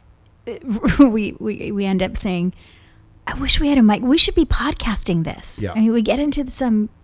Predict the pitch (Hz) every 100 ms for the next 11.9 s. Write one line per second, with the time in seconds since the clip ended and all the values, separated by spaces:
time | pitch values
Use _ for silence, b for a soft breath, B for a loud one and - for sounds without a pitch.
0 | 262 330 269 - - b b b b _
1 | - - 381 302 214 190 226 277 208 -
2 | 277 208 - 262 233 175 - - 214 208
3 | - - 233 240 214 160 160 180 185 226
4 | 226 185 - 190 180 - 202 196 196 208
5 | 220 190 190 196 208 220 190 180 180 B
6 | B B B B 196 196 196 180 185 175
7 | 170 170 - 165 160 185 - - - 254
8 | 262 - 226 - 202 196 214 143 143 143
9 | B - 180 - 151 147 160 190 - 254
10 | - - - 139 139 131 - 151 175 -
11 | 226 - 170 120 95 98 95 82 76